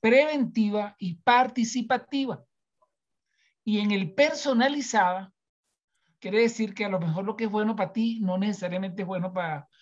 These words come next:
Susana o no necesariamente es bueno para mí, y así vamos. Pero ¿cuándo llegará ese futuro? Y si lo veremos con la sequía que estamos <laughs> hablando hace poco, no lo sé. Pero eso está en la agenda, digamos.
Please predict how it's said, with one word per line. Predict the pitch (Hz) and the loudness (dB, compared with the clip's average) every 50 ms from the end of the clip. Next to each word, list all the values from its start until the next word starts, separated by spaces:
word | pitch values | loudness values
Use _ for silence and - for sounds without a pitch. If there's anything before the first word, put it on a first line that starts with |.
| _ _ _ | _ _ _
Susana | - - 156 - - 214 208 220 226 233 233 233 - _ | -14 -10 -10 -4 0 2 2 4 4 2 0 -2 -6 _
o | - 185 175 | -6 -4 -2
no | 175 175 185 | -2 -2 -2
necesariamente | 190 185 185 165 165 165 170 175 165 180 | -4 -4 -4 -4 -4 -4 -4 -4 -6 -6
es | 170 | -4
bueno | 165 175 180 165 | -4 -4 -4 -4
para | 175 175 208 | -4 -2 -2
mí, | 247 285 294 - _ | -2 -2 -4 -8 _
y | - 185 165 | -6 -4 -4
así | 147 123 123 - 160 147 | -4 -4 -6 -6 -4 -4
vamos. | 139 127 127 123 123 - - - _ _ _ _ _ _ _ _ _ _ _ _ _ _ _ _ | -2 -2 -4 -6 -10 -16 -20 -20 _ _ _ _ _ _ _ _ _ _ _ _ _ _ _ _
Pero | - 180 175 180 175 175 175 - - - _ _ _ | -2 0 2 2 2 2 0 -4 -8 -14 _ _ _
¿cuándo | - 226 214 220 226 247 | 4 6 6 6 6 6
llegará | 254 247 233 214 190 190 | 4 4 4 4 6 4
ese | 190 190 233 | 4 2 0
futuro? | 220 220 196 160 196 214 214 233 240 240 254 247 _ _ _ _ _ _ _ _ _ _ _ _ _ | -6 -6 -8 -8 -6 -4 -4 -2 -2 -4 -6 -8 _ _ _ _ _ _ _ _ _ _ _ _ _
Y | - 185 - | -6 -6 -4
si | - - 208 | -2 0 2
lo | 190 180 170 | 2 4 4
veremos | 170 165 180 196 208 214 240 262 247 - - _ - | 4 4 6 6 6 6 6 4 2 -2 -10 _ -6
con | 190 180 | -4 -2
la | 180 165 | -2 -2
sequía | - - 160 131 147 214 214 196 190 | -4 -4 -6 -4 0 0 2 2 2
que | - - | 0 0
estamos | - 202 170 131 - 220 165 | 0 0 0 0 0 -2 0
<laughs> | 190 | 0
hablando | 180 143 180 151 160 - - 165 160 | -2 -2 0 0 0 0 -2 -2 -2
hace | - - - 196 - | -4 -4 -4 -6 -4
poco, | 185 185 - - - 214 185 - _ - - - - - - | -4 -4 -4 -6 -8 -14 -14 -14 _ -20 -20 -20 -12 -4 -2
no | 196 185 175 165 156 | 0 4 4 4 4
lo | 151 143 | 4 2
sé. | - - 120 - - _ _ _ _ _ _ _ _ _ _ _ _ _ _ _ _ _ _ _ _ | -2 -4 -10 -10 -12 _ _ _ _ _ _ _ _ _ _ _ _ _ _ _ _ _ _ _ _
Pero | - 190 185 185 190 196 | 2 4 4 4 4 4
eso | 208 208 254 | 2 0 -2
está | 240 233 - - 196 190 202 202 - - _ - | -4 -2 0 4 4 4 4 4 0 -6 _ -4
en | 202 208 214 214 220 214 202 | -2 -2 0 -2 -2 -2 0
la | 196 196 202 208 | 2 2 2 2
agenda, | 202 - - 165 139 - - 160 156 151 143 131 127 123 123 | 0 -2 -4 -8 -8 -8 -10 -8 -6 -6 -6 -4 -4 -4 -4
digamos. | 120 117 127 127 117 226 - | -4 -6 -6 -8 -10 -10 -14